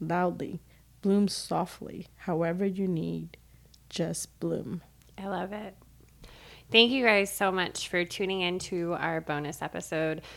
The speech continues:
Speaker 2: And as always, you get your friendly reminders to follow us on at Comforting the Chaos on Instagram, or join our Facebook group, which is also entitled Comforting the Chaos, um, to engage in some discussions about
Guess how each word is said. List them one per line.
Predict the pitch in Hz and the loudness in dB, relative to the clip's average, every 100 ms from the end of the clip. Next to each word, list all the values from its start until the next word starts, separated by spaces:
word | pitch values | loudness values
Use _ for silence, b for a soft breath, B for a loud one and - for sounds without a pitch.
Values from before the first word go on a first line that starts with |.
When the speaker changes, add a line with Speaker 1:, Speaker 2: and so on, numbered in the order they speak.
| B B | B B
Speaker 2:
And | 165 | 0
as | 156 175 175 | 4 4 4
always, | 170 175 165 170 | 2 0 -2 -2
you | 170 165 | -2 0
get | 165 - | 0 -2
your | 170 | -4
friendly | - 151 156 | -4 -4 -2
reminders | 147 151 143 151 151 165 | -2 0 -2 -4 -8 -8
to | - 170 165 | -8 -4 -4
follow | 165 170 160 165 | 0 2 2 2
us | 160 165 - - | 2 0 -4 -6
on | 165 156 156 | -2 -2 -2
at | - 151 - | -4 -6 -6
Comforting | - 175 170 165 | -8 -6 -4 -4
the | 160 | -4
Chaos | 202 180 170 170 | 0 2 0 -2
on | 143 151 | -6 -6
Instagram, | 226 - - 254 262 254 254 B B | -6 -8 -6 -4 -2 -2 -6 B B
or | 175 | -2
join | 175 175 160 | 0 0 0
our | 165 | -2
Facebook | - 208 - 196 - | -2 -4 -2 -6 -4
group, | 185 - | -8 -6
which | - | -8
is | 160 - | -6 -6
also | - 151 | -6 -4
entitled | 151 170 175 170 170 | -4 -4 -6 -6 -6
Comforting | - 180 185 185 | -8 -8 -4 -4
the | 175 | -4
Chaos, | 190 180 175 175 180 - B B B | -4 -2 -2 -4 -6 -12 B B B
um, | 156 147 160 | -2 -2 -6
to | - 175 160 156 147 - B B 170 | -4 -2 0 0 -2 -6 B B -4
engage | 180 170 170 170 | -4 0 0 0
in | 170 | -2
some | 175 165 165 | -2 0 -2
discussions | 165 175 - 170 185 170 175 185 | -2 -6 -4 -4 -4 -2 -2 -2
about | 175 170 - | 2 2 2